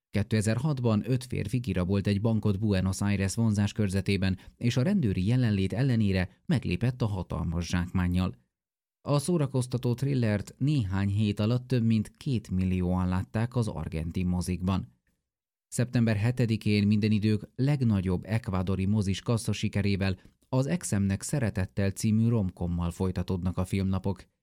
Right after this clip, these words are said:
A történet főhőse, Ariel, összeomlik, amikor a barátnője elhagyja. Vissza szeretné szerezni bármi áron, még ha a világ végére is kell utaznia érte.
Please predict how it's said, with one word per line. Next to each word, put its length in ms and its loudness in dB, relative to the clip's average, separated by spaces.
A 160 0
történet 420 0
főhőse, 460 0
Ariel, 380 2
összeomlik, 560 2
amikor 260 2
a 60 2
barátnője 640 0
elhagyja. 600 -2
Vissza 260 0
szeretné 400 2
szerezni 400 2
bármi 440 2
áron, 320 2
még 220 2
ha 120 0
a 60 2
világ 320 0
végére 500 -2
is 220 -4
kell 200 -2
utaznia 540 -2
érte. 420 -4